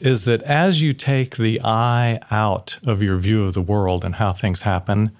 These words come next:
you're taking out what most of us hold as a central agent in making stuff happen. You know, normally you think, "I decide, I choose, I make this action, I make this happen." You take that piece out,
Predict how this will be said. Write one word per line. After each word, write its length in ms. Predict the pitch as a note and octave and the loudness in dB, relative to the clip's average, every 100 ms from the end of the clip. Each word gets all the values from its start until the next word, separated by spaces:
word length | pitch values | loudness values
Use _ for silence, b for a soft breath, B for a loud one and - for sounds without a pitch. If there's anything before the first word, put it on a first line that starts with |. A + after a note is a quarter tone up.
| b b b - | b b b 0
you're 200 | A#2 A2+ | 2 2
taking 500 | - D#3+ E3+ E3 C3+ | 2 0 2 -2 0
out 440 | B2 B2 A#2+ - - | 0 2 0 -4 -2
what 200 | B2 A2+ | -2 2
most 400 | A2 A#2+ C#3 D3+ | 2 2 0 -2
of 120 | A#2+ | 0
us 200 | A#2 - | -2 -2
hold 420 | - B2+ A#2+ A2 | -2 0 0 0
as 160 | G#2 G2 | -4 -6
a 40 | |
central 440 | - A#2 G#2+ G2 - | -2 -2 0 -4 -2
agent 560 | G#2 G#2+ - F2 - - _ _ _ _ _ _ _ _ - | 0 0 -2 -8 -12 -20 _ _ _ _ _ _ _ _ -2
in 200 | B2 G#2+ | 2 4
making 320 | A2 G2+ G2+ | 2 0 -4
stuff 300 | - G2 E2 | -4 -4 -4
happen. 460 | G2 E2 - E2 D#2 _ _ _ _ _ _ _ _ _ _ _ _ - | -4 -4 -6 -14 -18 _ _ _ _ _ _ _ _ _ _ _ _ 0
You 140 | A2+ | 4
know, 180 | C3 A2 | 6 6
normally 340 | A2+ B2+ C3+ | 4 4 4
you 60 | A#2+ | 2
think, 260 | B2+ A2 - | 0 -4 -2
"I 180 | A2 B2 | 0 2
decide, 640 | B2 A2+ - F2 E2+ E2+ - | 2 0 -2 -2 -2 -4 -2
I 280 | A#2 A#2+ A#2+ | 0 2 2
choose, 540 | - - F#2 E2+ D#2+ - | 0 -2 -2 -2 -6 -2
I 160 | A#2+ B2+ | 2 4
make 320 | A#2+ G2+ - | 2 0 -2
this 180 | G2 - | -4 -2
action, 500 | F2 D#2+ - F2+ F2+ | -2 -4 -8 -10 -2
I 160 | A2 B2 | 2 2
make 300 | A#2 G#2 - | 2 0 -2
this 160 | F#2+ | -4
happen." 380 | - E2+ D#2+ E2 | -2 -4 -4 -2
You 100 | G#2+ | -2
take 300 | A2 E3 F3+ | 2 2 2
that 260 | E3 C#3+ C3+ | 0 0 0
piece 260 | C#3+ A2+ | -2 -2
out, 540 | D3+ A#2+ A#2 F2 - | 0 0 0 -2 -4